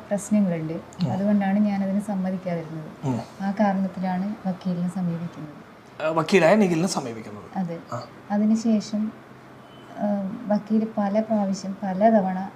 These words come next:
Speaker 1: കേസിൻ്റെ കാര്യത്തിനാണെന്ന് പറഞ്ഞ് എന്നെ ഫോൺ ചെയ്തുകൊണ്ടുണ്ടായിരുന്നു.
Speaker 2: ഉം.
Speaker 1: ആദ്യമൊക്കെ ഫോൺ ചെയ്തിട്ട് കേസിൻ്റെ കാര്യമാണ് സംസാരിച്ചത്.
Speaker 2: ഉം.
Speaker 1: പിന്നെ പിന്നെ ആവശ്യപ്പെടുന്നത് കല്യാണം കഴിക്കണം എന്നുള്ള ആവശ്യമായിരുന്നു പറഞ്ഞുകൊണ്ടുണ്ടായിരുന്നത്.
Speaker 2: ഉം.
Speaker 1: പിന്നെ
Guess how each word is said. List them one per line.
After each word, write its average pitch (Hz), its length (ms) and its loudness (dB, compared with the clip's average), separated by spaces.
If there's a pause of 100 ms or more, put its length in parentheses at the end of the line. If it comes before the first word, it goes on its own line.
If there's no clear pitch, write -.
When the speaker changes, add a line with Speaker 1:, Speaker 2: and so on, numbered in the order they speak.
(220)
Speaker 1:
കേസിൻ്റെ 214 600 2
കാര്യത്തിനാണെന്ന് 190 680 -2
പറഞ്ഞ് 180 220 -2
എന്നെ 185 180 -2
ഫോൺ 190 180 0 (140)
ചെയ്തുകൊണ്ടുണ്ടായിരുന്നു. 170 880 -4 (240)
Speaker 2:
ഉം. 123 100 -2 (160)
Speaker 1:
ആദ്യമൊക്കെ 196 460 0
ഫോൺ 214 140 4 (120)
ചെയ്തിട്ട് 220 340 0 (200)
കേസിൻ്റെ 220 440 4
കാര്യമാണ് 208 460 2
സംസാരിച്ചത്. 190 640 -4 (220)
Speaker 2:
ഉം. 131 100 2 (180)
Speaker 1:
പിന്നെ 214 300 2
പിന്നെ 226 220 6 (280)
ആവശ്യപ്പെടുന്നത് 196 640 -2 (120)
കല്യാണം 196 440 2
കഴിക്കണം 196 340 0
എന്നുള്ള 185 280 -4
ആവശ്യമായിരുന്നു 175 580 -4
പറഞ്ഞുകൊണ്ടുണ്ടായിരുന്നത്. 156 840 -8 (280)
Speaker 2:
ഉം. 113 80 -8 (760)
Speaker 1:
പിന്നെ 226 220 8